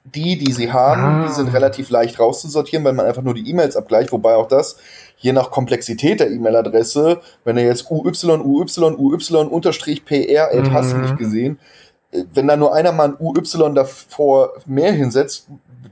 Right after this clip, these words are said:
Speaker 1: den Unterschied festzustellen, ist schon sportlich. Aber, ähm, ich sag mal, wer dann seine E-Mail-Adresse nicht angegeben hat, dann braucht man wieder ein YouTube, äh, braucht man, muss man die Leute über YouTube anschreiben und so weiter, um zu verifizieren, dass diese Person wirklich existiert.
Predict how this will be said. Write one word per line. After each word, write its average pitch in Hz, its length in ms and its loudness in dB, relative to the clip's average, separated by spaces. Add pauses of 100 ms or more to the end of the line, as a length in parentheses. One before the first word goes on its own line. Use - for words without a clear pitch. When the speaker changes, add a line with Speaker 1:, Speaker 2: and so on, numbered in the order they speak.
Speaker 1:
den 131 140 0
Unterschied 175 380 -4
festzustellen, 143 500 0
ist 131 80 -2
schon 117 400 -2
sportlich. 170 760 -2 (500)
Aber, 123 640 0
ähm, 117 500 -2 (600)
ich 135 140 -6
sag 139 100 2
mal, 107 280 0 (200)
wer 123 160 2
dann 127 180 2
seine 123 200 0
E-Mail-Adresse 120 560 0
nicht 185 200 0
angegeben 175 380 2
hat, 185 140 0 (220)
dann 113 120 -2
braucht 113 220 0
man 113 160 0
wieder 113 160 2
ein 113 100 0
YouTube, 175 580 -2
äh, 117 180 2
braucht 123 180 -4
man, 117 260 0
muss 131 160 -6
man 120 280 -2
die 113 200 -2
Leute 110 300 2
über 107 100 0
YouTube 180 480 0
anschreiben 156 640 2
und 151 160 0
so 147 80 -4
weiter, 143 320 4
um 117 240 -4
zu 120 120 -10
verifizieren, 117 600 -2
dass 147 140 -2
diese 110 160 -8
Person 107 320 -2
wirklich 104 240 -6
existiert. 147 600 -4